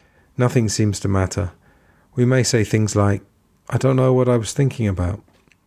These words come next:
So we have trouble trying to relax because we don't know what to aim for. Many people can only think of relaxation as the absence of pain, a kind of oblivion. This is a difficult target.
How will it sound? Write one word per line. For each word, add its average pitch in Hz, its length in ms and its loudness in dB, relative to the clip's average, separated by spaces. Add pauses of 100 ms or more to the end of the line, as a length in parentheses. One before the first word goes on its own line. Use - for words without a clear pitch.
(400)
So - 180 -2
we 120 120 2
have 127 180 0
trouble 147 320 0
trying 127 320 2
to 113 140 -8
relax 110 520 0 (200)
because 113 240 -4
we 113 100 0
don't 123 240 0
know 117 160 0
what 110 140 -2
to 104 180 0
aim 104 220 2
for. 98 340 -8 (1160)
Many 147 220 2
people 131 260 0
can 123 160 2
only 127 220 4
think 120 240 0
of 110 100 0
relaxation 113 720 0
as 95 120 -2
the 107 100 4
absence - 440 -2
of 98 160 -8
pain, 92 440 -2 (400)
a - 60 -12
kind 113 280 0
of 101 100 0
oblivion. 98 640 0 (760)
This 139 140 -4
is 127 100 0
a 113 60 2
difficult 127 480 -4
target. 101 500 -2